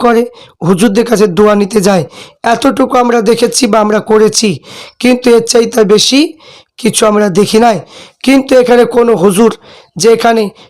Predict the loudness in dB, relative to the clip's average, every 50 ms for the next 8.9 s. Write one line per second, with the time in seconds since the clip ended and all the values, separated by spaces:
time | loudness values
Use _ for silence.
0 | _ _ -4 -2 -2 0 0 0 2 2 0 0 0 0 2 2 0 0 0 -2
1 | -2 0 0 0 0 0 0 0 0 0 -2 -2 -2 -2 0 0 0 2 0 0
2 | 0 0 0 0 0 2 2 0 0 0 -2 -4 -8 -16 -20 -20 -20 -20 -12 _
3 | -2 0 0 2 2 0 0 0 0 0 0 -2 -2 0 0 0 2 0 0 0
4 | 0 0 -2 -2 -4 -6 -14 -20 -20 -20 _ -4 -4 -2 0 0 0 0 0 0
5 | -2 -2 -2 -4 -2 0 0 0 0 2 2 2 0 0 -2 -6 _ -20 -20 -20
6 | -20 -20 _ _ -4 -2 0 0 0 -2 -4 -8 -14 _ -20 _ _ _ _ 0
7 | 0 0 2 0 0 0 0 -2 -4 -6 -12 -20 -20 -16 _ -4 -2 0 0 2
8 | 2 2 2 2 2 2 2 0 0 0 0 0 0 0 0 0 0 -2